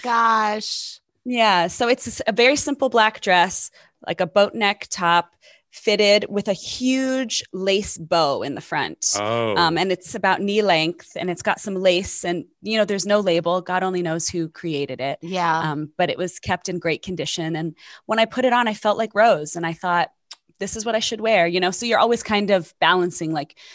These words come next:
Speaker 2: you don't wanna go in wearing a costume,
Speaker 3: Right.
Speaker 2: but you
Speaker 1: Mm-hmm.
Speaker 2: definitely wanna walk through the door and have them say, "Oh, there she is."
Speaker 1: Yeah.
Speaker 2: So you have to give them a little help envisioning you as the part.
Speaker 3: Did
Speaker 2: So
Speaker 3: you
Speaker 2: that
Speaker 3: do
Speaker 2: dress
Speaker 3: vintage
Speaker 2: helped me.
Speaker 3: hair?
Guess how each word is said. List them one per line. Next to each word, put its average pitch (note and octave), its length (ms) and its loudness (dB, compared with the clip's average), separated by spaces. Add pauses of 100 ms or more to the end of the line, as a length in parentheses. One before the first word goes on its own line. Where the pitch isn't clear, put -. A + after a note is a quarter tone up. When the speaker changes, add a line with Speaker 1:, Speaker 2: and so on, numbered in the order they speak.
(160)
Speaker 2:
you F#3 60 -4
don't G#3+ 120 2
wanna G#3+ 120 2
go G3 160 6
in F3 100 2
wearing D#3+ 200 2
a D3 60 -2
costume, A3+ 680 -4
Speaker 3:
Right. G#3 260 2
Speaker 2:
but E3+ 100 2
you D#3 100 2
Speaker 1:
Mm-hmm. D3 100 -8
Speaker 2:
definitely G3 400 -4
wanna F3 200 0
walk E3+ 260 0
through E3+ 140 -8
the E3 100 -4
door E3 300 0
and D#3 100 -4
have E3 220 -6
them D#3 160 -6
say, D#3 340 -6 (240)
"Oh, - 120 -8 (360)
there D#3+ 140 -6
she E3 220 -6
is." - 200 -8
Speaker 1:
Yeah. E3 240 0
Speaker 2:
So F#3 240 0
you F#3 180 0
have F#3+ 300 -2
to F3+ 500 0 (300)
give G#3 180 -4
them F#3 200 2
a F3 40 -2
little F3 200 0
help E3+ 420 -2 (180)
envisioning E3 560 -4
you C#3+ 180 -6
as C3 140 -8
the - 80 -18
part. B2 220 -8
Speaker 3:
Did C#3 140 0
Speaker 2:
So D3 60 2
Speaker 3:
you C#3 80 4
Speaker 2:
that G3+ 140 6
Speaker 3:
do - 80 4
Speaker 2:
dress F#3 140 2
Speaker 3:
vintage C3 400 0
Speaker 2:
helped B2+ 100 -4
me. A#2+ 60 2
Speaker 3:
hair? C3 320 0